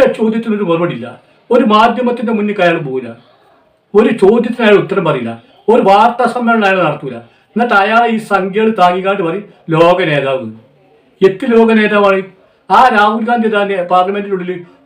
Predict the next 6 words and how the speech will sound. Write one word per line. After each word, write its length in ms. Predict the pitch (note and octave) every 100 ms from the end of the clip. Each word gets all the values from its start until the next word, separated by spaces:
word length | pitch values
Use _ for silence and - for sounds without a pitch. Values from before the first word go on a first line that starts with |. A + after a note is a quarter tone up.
| -
പൊട്ടി 300 | F#3+ - A3+ -
തകർത്ത് 300 | F#3 F#3 G3+ F#3
തകർക്കണ്, 480 | G3+ F3 F3 F3 C3 A2 _ _ _ _ _ -
ഒന്നിനും 260 | G#3+ B3 C4+
മറുപടി 220 | A3 F#3+
ചെയ്യാതിരിക്കും. 440 | D3+ C3+ B2+ A2